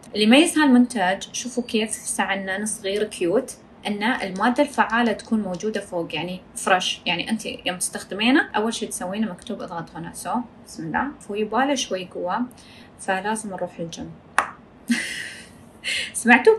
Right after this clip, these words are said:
طق. إنزين، عشان تعرفون إني أنا قوية. فبس تضغطون هني، فمن تسمعون شي، شو؟ خلاص. المادة الحين انخلطت، فالحين المواد المركزة هني استوت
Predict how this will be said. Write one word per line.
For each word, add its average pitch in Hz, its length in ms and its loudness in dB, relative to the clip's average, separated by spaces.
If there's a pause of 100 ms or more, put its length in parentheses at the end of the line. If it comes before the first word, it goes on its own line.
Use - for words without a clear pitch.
(140)
طق. - 200 10 (760)
إنزين، - 360 -2
عشان - 260 -2
تعرفون - 320 -2
إني 165 140 -4
أنا - 240 -6
قوية. 139 340 -4 (800)
فبس 190 1200 2
تضغطون 214 520 0
هني، 214 400 0 (220)
فمن 170 360 -2
تسمعون 185 480 -10
شي، 226 220 -2
شو؟ 247 320 0 (260)
خلاص. - 420 -2 (240)
المادة 190 400 0
الحين 233 400 2
انخلطت، - 640 -4 (180)
فالحين 233 600 -2 (260)
المواد 180 520 -4
المركزة 180 560 -4
هني 247 400 4
استوت 196 400 -8